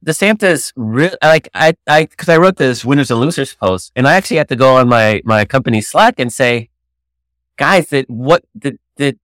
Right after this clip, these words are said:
DeSantis do anything today? Like, what did I miss?" And they're like, "No, you didn't miss anything." I'm like, I mean, like, no, but seriously, like, he, he, did he have one moment where people,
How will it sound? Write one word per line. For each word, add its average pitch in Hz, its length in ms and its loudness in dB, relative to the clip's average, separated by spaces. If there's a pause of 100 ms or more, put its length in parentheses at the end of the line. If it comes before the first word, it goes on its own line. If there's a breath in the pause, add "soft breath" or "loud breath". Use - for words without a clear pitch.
DeSantis 151 520 -4
do 151 160 -4
anything 139 420 -6
today? 214 320 -2
Like, 180 160 -2
what 160 140 -2
did 190 100 0
I 180 80 4
miss?" 156 460 -2
And 101 80 -6
they're 120 80 0
like, 113 80 -2
"No, 101 180 0
you 127 120 2
didn't 123 100 0
miss 127 180 -2
anything." 110 400 -2
I'm 110 80 -2
like, 123 220 0
I 139 80 0
mean, 151 180 2
like, 156 180 2
no, 208 140 2
but 160 160 -2
seriously, 156 380 -2
like, 107 240 0 (640)
he, 123 160 -20 (180)
he, 147 300 -10 (240)
did 156 100 0
he 240 80 -2
have 208 140 2
one 151 580 2
moment 156 400 4
where 139 140 0
people, 139 720 0